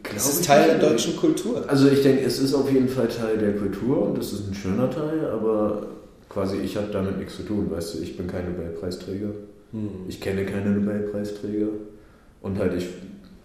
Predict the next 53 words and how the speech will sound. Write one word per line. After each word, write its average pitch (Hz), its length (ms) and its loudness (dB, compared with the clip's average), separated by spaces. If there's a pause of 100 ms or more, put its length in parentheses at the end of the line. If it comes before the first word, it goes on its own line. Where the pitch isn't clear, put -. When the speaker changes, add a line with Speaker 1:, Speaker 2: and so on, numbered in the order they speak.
(440)
Speaker 1:
kann 101 220 -2
es 95 120 -2
schön 113 300 2
finden, 95 360 -4
ohne 98 260 0
sagen 92 320 0
zu 90 100 -8
müssen, 85 260 -8
dass 85 160 -10
ich 90 100 -14
darauf 82 220 -10
stolz 90 280 -8
bin. - 120 -16 (680)
Ähm, 95 220 -2 (440)
aber 127 460 0 (840)
tut 127 140 0
mir 127 80 6
leid, 123 240 6
ich - 120 -2
will 127 80 0
das 120 180 2
mal 117 160 0
eben 135 260 4
hier 139 360 6
Speaker 2:
Es 127 160 6
geht 151 180 10
immer 175 300 12
weiter, 214 400 12
ne? 151 80 12
Speaker 1:
Ja, 214 140 12
ja, 220 200 12
genau, 190 280 12
das 143 200 12
ist 151 120 4
so 175 60 8
eine 160 100 10
Sache, 180 220 8
wo 170 60 10
man 156 240 10
ewig 214 220 8
drüber 180 180 8
diskutieren 175 520 6
kann 147 160 8
und 135 140 8
ich 131 120 0
wollte 156 180 8
eigentlich, 160 380 4
eigentlich 151 280 2
wollte 165 140 8
ich - 100 4
über 139 120 6
dich - 280 2
reden. 117 400 6